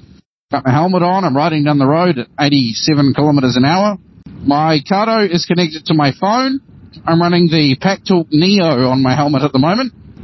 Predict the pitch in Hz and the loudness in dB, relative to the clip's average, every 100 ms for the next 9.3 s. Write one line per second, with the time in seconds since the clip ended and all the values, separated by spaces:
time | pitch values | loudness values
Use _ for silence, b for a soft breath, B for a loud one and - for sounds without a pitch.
0 | - 175 196 202 202 240 233 220 - 302 | -8 -2 0 0 0 -2 -2 -4 0 0
1 | 277 180 - 220 208 180 185 180 160 185 | 0 -4 -2 -2 -2 0 0 0 0 -2
2 | 311 302 - - - - _ _ - - | -4 -6 -20 -20 -20 -20 _ _ -20 -14
3 | - 123 127 120 165 185 254 147 - - | -4 0 0 2 2 2 2 -2 -4 -18
4 | - - - - - 175 180 185 185 170 | -20 -20 -18 -16 -8 -4 0 0 0 0
5 | 185 175 - 233 220 214 196 B B B | -2 -2 0 -2 0 -2 -4 B B B
6 | - 208 - 175 180 202 - 180 139 123 | -6 -4 -2 0 2 2 2 0 -2 -4
7 | - 196 180 165 156 135 - - 139 180 | -6 0 2 2 2 0 -4 -8 -4 -4
8 | 156 156 160 185 175 151 143 180 175 151 | -4 -2 0 0 0 0 -2 0 0 0
9 | - 190 | 0 -4